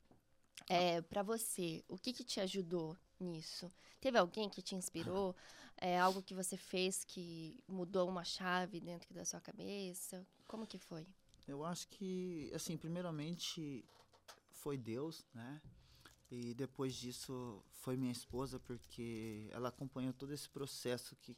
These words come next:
Speaker 2: quando eu vim perdendo e, e falava, "Não, não, eu não quero entrar pra nova classe, eu não sou dessa classe", sabe?
Speaker 1: Uhum.
Speaker 2: Ah, tipo, chorava,
Speaker 1: Sim.
Speaker 2: ficava mal, sabe? Depressivo.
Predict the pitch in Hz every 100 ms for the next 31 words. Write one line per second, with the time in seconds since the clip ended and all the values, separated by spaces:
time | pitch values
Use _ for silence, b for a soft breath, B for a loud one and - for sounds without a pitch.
0 | - 123 123 120 127 - 110 113 131 151
1 | 160 131 120 117 B B B B 127 131
2 | 120 131 131 131 123 127 165 214 220 202
3 | 175 180 202 190 196 185 170 165 156 156
4 | 160 151 143 131 127 147 160 196 190 165
5 | 170 147 156 170 - 143 139 - - 143
6 | 151 185 196 196 165 - - 143 131 -
7 | 175 165 123 B B B B B 202 135
8 | 147 156 147 127 95 - - - 151 135
9 | 120 - 143 117 113 139 147 156 135 123
10 | 120 117 110 - - 175 170 190 - 131
11 | 131 123 120 135 147 139 123 - 135 135
12 | 123 - 117 - 120 151 147 131